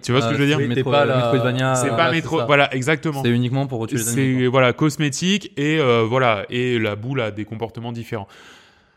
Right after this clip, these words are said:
Speaker 1: Voilà. Je vais pas vous mentir, j'ai été assez déçu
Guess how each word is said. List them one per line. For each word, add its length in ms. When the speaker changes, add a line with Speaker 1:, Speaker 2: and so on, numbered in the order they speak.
Speaker 1:
Voilà. 480
Je 80
vais 60
pas 100
vous 80
mentir, 580
j'ai 200
été 180
assez 280
déçu 480